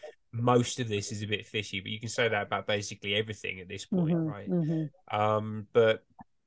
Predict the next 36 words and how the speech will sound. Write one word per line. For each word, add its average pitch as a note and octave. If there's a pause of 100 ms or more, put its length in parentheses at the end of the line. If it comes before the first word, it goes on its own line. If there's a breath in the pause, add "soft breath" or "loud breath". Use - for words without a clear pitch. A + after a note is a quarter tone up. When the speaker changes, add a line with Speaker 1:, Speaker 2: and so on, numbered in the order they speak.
(220)
Speaker 1:
I A2+
know A#2
that A2+ (120)
there, A2
there A2+
are A2
some A2+
good A2
people A#2
there. A2
I A2+
really B2+
liked, A#2
there B2
was A#2
a A#2+
lady A#2+
I A2+
met A2+
there, A2+
chief, A#2+ (220)
who's A#2+
the A2+ (380)
main C3
board A2
chief A#2
people A2
officer. A2+
She A2+
was, A2
um, A2 (760)
she -
was, A2+
she -
was A2
really G#2+